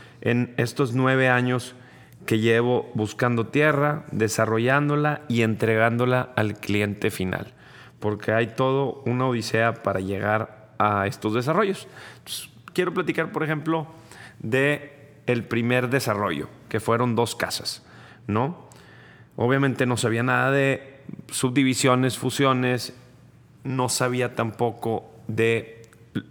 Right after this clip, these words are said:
lotificaciones, relotificaciones, de densidades, de usos de suelo, ¿no? Entonces, cuando empiezo a ver terrenos y el mercado al que me quería enfocar, que eran casas, ¿por qué casas? Porque no tiene el capital para otro tema, ¿no?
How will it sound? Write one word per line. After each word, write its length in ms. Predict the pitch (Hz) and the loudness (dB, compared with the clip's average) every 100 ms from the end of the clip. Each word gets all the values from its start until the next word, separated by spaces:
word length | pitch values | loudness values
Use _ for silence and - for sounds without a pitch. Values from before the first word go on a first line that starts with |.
| - - | -20 -2
lotificaciones, 1120 | 123 123 113 113 107 107 135 120 113 110 - - - - - | -2 -2 -4 -2 -2 0 0 2 0 -2 -6 -20 -20 -20 0
relotificaciones, 1300 | 117 107 104 107 101 - 110 120 110 107 - - - - - - - - - | 2 2 0 -6 -4 -6 -2 0 0 0 -2 -8 -18 -20 -20 -20 -20 -18 0
de 120 | 113 | 2
densidades, 840 | 113 110 120 113 120 123 120 104 | 2 2 0 4 4 4 2 0
de 80 | 107 | -2
usos 280 | 107 127 107 | 0 0 0
de 80 | 107 | 0
suelo, 340 | 101 101 87 | 0 -2 0
¿no? 220 | 117 143 - - - - | -2 -4 -10 -20 -20 -20
Entonces, 380 | - 151 175 165 | -12 -4 -4 -4
cuando 300 | - 160 156 | -2 0 0
empiezo 380 | 147 175 185 226 | 0 0 0 -2
a 60 | |
ver 180 | 214 196 | 0 -4
terrenos 800 | 190 196 170 160 139 113 110 - - _ - | -2 -2 2 2 2 0 -4 -10 -20 _ -4
y 160 | 127 | 0
el 160 | 131 131 | 0 0
mercado 640 | 131 127 123 151 151 160 | 0 0 0 2 4 2
al 120 | 160 | 0
que 120 | 160 | -2
me 140 | 127 120 | -2 -2
quería 200 | 120 123 | 0 0
enfocar, 540 | 123 147 143 127 113 | -2 -4 0 0 0
que 100 | - | -2
eran 220 | 117 135 | 0 -2
casas, 580 | 131 131 110 - 104 - - - - - - - | 0 0 0 -2 -6 -10 -18 -20 -20 -20 -20 -6
¿por 160 | - 123 | -4 0
qué 140 | 143 | 0
casas? 340 | 151 180 196 151 | 2 2 2 -2
Porque 240 | 135 123 | -2 0
no 100 | 127 | 0
tiene 200 | 131 139 | 0 0
el 80 | 131 | 0
capital 460 | 139 131 - 123 120 | -2 -2 0 -2 0
para 200 | 120 113 | 0 0
otro 280 | - 117 | -2 -6
tema, 440 | 113 - 98 95 85 | -6 -4 -4 -4 -6
¿no? 320 | 98 143 | -6 -6